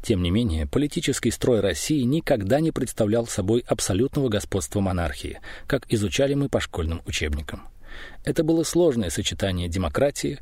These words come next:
бюрократии, монархии и аристократии.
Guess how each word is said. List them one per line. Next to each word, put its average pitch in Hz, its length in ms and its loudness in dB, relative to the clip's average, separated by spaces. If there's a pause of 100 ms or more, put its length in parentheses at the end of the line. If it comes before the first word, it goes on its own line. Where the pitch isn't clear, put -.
(240)
бюрократии, 131 840 0
монархии 107 640 2
и 151 180 0
аристократии. - 760 -2